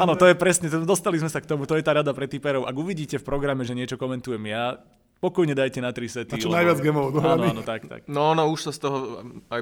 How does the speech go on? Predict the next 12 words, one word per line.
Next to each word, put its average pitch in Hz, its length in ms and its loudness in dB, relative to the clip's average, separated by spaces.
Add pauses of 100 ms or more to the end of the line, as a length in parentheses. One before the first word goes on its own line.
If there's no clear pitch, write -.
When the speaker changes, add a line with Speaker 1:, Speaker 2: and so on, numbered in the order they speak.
Speaker 3:
pomaly 131 320 0
začína 123 400 -6
vznikať 123 240 -10
také 110 240 -10
slovné 127 240 -6
spojenie, 120 480 -6
že 113 240 -10
dostal 123 560 -8
som 120 160 -6
Vaňousov 120 480 -4
zápas. 113 480 -8 (240)
<laughs> - 420 -14